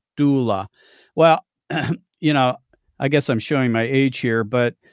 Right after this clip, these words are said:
I didn't know what a full-spectrum doula was. I kn-, I knew what a doula was. I mean, a doula is, and that's a woman who's, uh, assists in,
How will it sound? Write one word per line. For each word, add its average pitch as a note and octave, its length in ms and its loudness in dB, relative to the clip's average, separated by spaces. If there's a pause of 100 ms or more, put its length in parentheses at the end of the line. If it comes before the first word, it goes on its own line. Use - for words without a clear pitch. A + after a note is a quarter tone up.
(200)
I E3+ 60 2
didn't G#3+ 180 6
know F#3+ 100 6
what F#3 140 6
a C#3 40 0
full-spectrum A#2+ 640 -6
doula G#2 280 -6
was. G2 240 -14
I D3 140 2
kn-, D#3+ 120 -2
I A#2+ 140 -2
knew C3 120 0
what B2 140 0
a G#2 60 -4
doula F#3+ 340 2
was. A2 400 0
I A#2+ 120 0
mean, A#2+ 140 0
a G#2+ 100 0
doula C3 360 2
is, B2 380 2
and A#2+ 80 -2
that's A#2+ 140 -2
a A#2+ 40 0
woman A#2+ 340 0
who's, A2+ 360 -2 (500)
uh, A#2+ 240 -4
assists E3 680 0
in, B2+ 340 -2